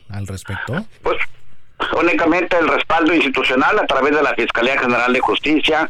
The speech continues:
Speaker 2: a través de los, eh, apoyos que da, ah, la propia Secretaría General de Gobierno, de que les acompañen en la búsqueda. El apoyo es a través de vigilancia, seguridad, se les da, pues,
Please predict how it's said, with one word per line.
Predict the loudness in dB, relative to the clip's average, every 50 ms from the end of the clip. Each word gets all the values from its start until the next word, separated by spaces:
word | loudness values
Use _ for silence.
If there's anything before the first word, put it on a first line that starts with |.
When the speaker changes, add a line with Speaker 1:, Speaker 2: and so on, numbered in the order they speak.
| -4 -8 -10 -6 -4
Speaker 2:
a | -2 -2 -2
través | 0 0 2 2 2 2 2 2
de | 2 2
los, | 2 2 2 2 0 0 0 0
eh, | 0 0 0 0
apoyos | -2 -2 -2 0 0 2 2 2 2 2 0 0
que | -2 0
da, | 2 2 2 2 0 -2 -4 -6
ah, | -6 -4 -4 -4 0
la | 0 2 2 2 0
propia | 0 0 -2 -2 0 0 -2 0
Secretaría | 0 0 0 0 0 0 0 0 0 0
General | 0 0 2 2 2 2 2
de | 2
Gobierno, | 2 2 2 2 2 2 4 4 4 4 4
de | 2 0 0
que | -2 -4 -4 -4 -2 0
les | 0 0 2 0
acompañen | -2 -2 -2 -2 -2 -2 -2 0 0 2 4 4 4 4 2
en | 2 2
la | 2
búsqueda. | 2 2 2 2 0 0 0 0 2 2 2 2 0 0 -2 -8 -12 -8 -4
El | -2 0 2 4 4 4 4 2
apoyo | 2 0 0 0 -2 0 0 2 2
es | 2 2 0 0
a | 0 -2
través | 0 0 0 2 2 2 2 2
de | 2 2 2 2 2
vigilancia, | 2 2 2 2 2 2 4 2 2 2 0 0 0
seguridad, | -2 0 0 0 2 2 2 2 2 2 2 0 -2 -4 -4 -4 -4 -6 -4 -2
se | 0 2
les | 4 4 4
da, | 4 4 4 4 2 2 0 -4 -8 -10 -8 -8 -8 -10 -6
pues, | -4 0 0 2